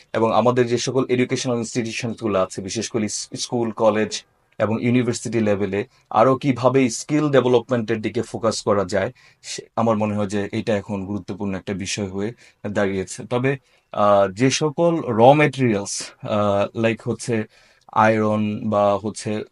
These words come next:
কটন, স্টিল, আহ, রিফাইন্ড পেট্রোলিয়াম, এই সকল যেই, আহ, প্রোডাক্টগুলো আছে, যে র ম্যাটেরিয়ালগুলো আছে, ওই র ম্যাটেরিয়ালগুলোর সোর্স আমাদের দ্রুত করতে হবে। বিশেষ করে,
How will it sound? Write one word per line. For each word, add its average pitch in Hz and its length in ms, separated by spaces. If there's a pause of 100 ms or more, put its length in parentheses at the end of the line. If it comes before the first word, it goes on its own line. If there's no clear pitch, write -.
কটন, 110 520 (100)
স্টিল, 107 520 (460)
আহ, 98 360
রিফাইন্ড 117 440
পেট্রোলিয়াম, 110 720 (320)
এই 143 120
সকল 156 400
যেই, 120 340 (100)
আহ, 104 460 (200)
প্রোডাক্টগুলো 117 500
আছে, 117 340 (320)
যে 107 160
র 104 140
ম্যাটেরিয়ালগুলো 107 580
আছে, 135 340 (240)
ওই 165 200
র 131 140
ম্যাটেরিয়ালগুলোর 123 680
সোর্স 110 600
আমাদের 104 360
দ্রুত 131 320
করতে 110 320
হবে। 120 180
বিশেষ 110 340
করে, 127 340